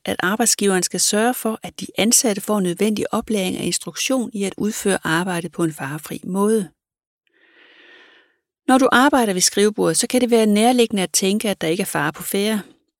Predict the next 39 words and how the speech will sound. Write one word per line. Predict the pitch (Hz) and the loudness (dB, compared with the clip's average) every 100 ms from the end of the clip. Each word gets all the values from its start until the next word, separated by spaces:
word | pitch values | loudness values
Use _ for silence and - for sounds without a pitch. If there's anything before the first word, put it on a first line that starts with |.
| _ _ _ _ - _ | _ _ _ _ -20 _
Fare | - 165 170 | -2 4 4
på | - | 2
færde | 151 185 190 | -2 2 2
forbinder | 196 185 190 190 | 0 0 0 0
vi | 170 | 0
mere | 170 196 | 0 0
med | 196 175 - | 0 -2 -2
fysisk | 254 - 190 - | -2 0 0 0
tungt | - 269 - | 2 0 0
arbejde, | 196 214 185 175 - - | -2 -2 -4 -6 -8 -2
arbejde | 190 214 170 160 | 0 2 2 0
i | |
højden | 160 233 262 185 - | 0 2 2 -2 -4
eller | 196 185 | -4 0
arbejde | 170 196 202 190 | 0 2 0 0
med | 180 | -4
kemi | 180 190 190 220 - | -4 -2 0 0 -4
og | - | -6
farlige | - 151 156 160 | -2 -2 -2 -2
stoffer. | - 208 - 156 - _ _ _ _ _ _ - - _ - - _ | 0 0 -2 -8 -12 _ _ _ _ _ _ -20 -20 _ -20 -20 _
Når | 202 277 | 4 6
vi | 233 | 6
nu | 220 | 4
ved, | 214 208 - - _ | 4 2 2 -6 _
at | 170 226 | -2 4
det | |
at | 240 | 4
sidde | - 190 | 4 2
stille | - 214 240 | 2 2 2
for | 208 | 0
længe | 190 214 | 0 0
ad | 202 | 0
gangen | 185 190 175 | -2 -2 -2
har | 175 | -2
negative | 180 220 240 - 190 | 0 2 2 0 -2
konsekvenser | - 175 160 - 226 254 - | -2 -2 -2 -2 -2 0 -4
for | 190 | -6
dit | 175 - | -8 -2
helbred, | 208 254 190 | -2 -2 -4